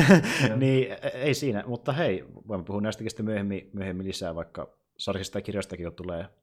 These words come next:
Speaker 1: tulee vaan mieleen. Mut tuota joo, me palataan nyt te-, tän perusjakson osalta kuvioihin joskus muutaman viikon päästä maksimissaan, ja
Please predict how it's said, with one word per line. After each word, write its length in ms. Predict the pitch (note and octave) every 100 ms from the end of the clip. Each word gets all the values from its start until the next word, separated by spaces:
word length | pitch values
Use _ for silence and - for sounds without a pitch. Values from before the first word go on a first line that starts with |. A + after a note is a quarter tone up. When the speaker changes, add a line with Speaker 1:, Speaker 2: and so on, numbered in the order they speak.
| _
Speaker 1:
tulee 220 | - F#2 F2
vaan 140 | F2+
mieleen. 400 | G2 F#2 F2 F2 - - - -
Mut 200 | A2 -
tuota 220 | A#2+ C#3
joo, 180 | E3 G2
me 100 | C3+
palataan 420 | D#3 C#3 C3 A#2+
nyt 140 | A#2
te-, 220 | A#2+ A2 -
tän 120 | G#2
perusjakson 460 | A2+ A2+ G#2 F#2 G2
osalta 500 | F#2 F#2 F#2 F2+ A#1+ -
kuvioihin 360 | G2 G2 F2+ F2+
joskus 380 | - F2+ - -
muutaman 440 | D#2+ D#2 E2 F#2
viikon 220 | A#2 B2+
päästä 280 | B2+ C3+ C3
maksimissaan, 680 | C3 B2+ C3+ B2+ - B2+ A#2
ja 200 | A2+